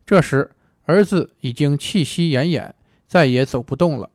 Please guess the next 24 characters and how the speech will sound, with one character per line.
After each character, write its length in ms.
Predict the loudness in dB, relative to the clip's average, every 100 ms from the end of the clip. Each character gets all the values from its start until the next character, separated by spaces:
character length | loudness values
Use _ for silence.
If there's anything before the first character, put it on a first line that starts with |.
| _ _ _ _ _
他 120 | -2
对 240 | 2 2 2
父 160 | -2
母 200 | -4 -6
说 320 | -4 -4 -4 _ _ _ _ _ _ _ _ _ _ _ _ _ _ _ _ _ _ _ _ _
：“你 140 | -2 0
们 160 | 2
每 200 | 2 2
人 220 | 0 0 0
割 180 | 0
一 120 | 0 0
块 180 | 0
肉， 380 | 0 0 -2 -6 _ _ _ _
剩 300 | -10 -2 0
一 120 | 2 -2
块 400 | -2 -2 -4 _ _ -4
留 160 | -2
给 160 | 0 0
我 240 | 0 -2
吃， 280 | -10 -10 -10 -12 _ _ _
你 120 | -2
们 160 | -2 -2
走 220 | -6 -6
吧。” 260 | -10 -12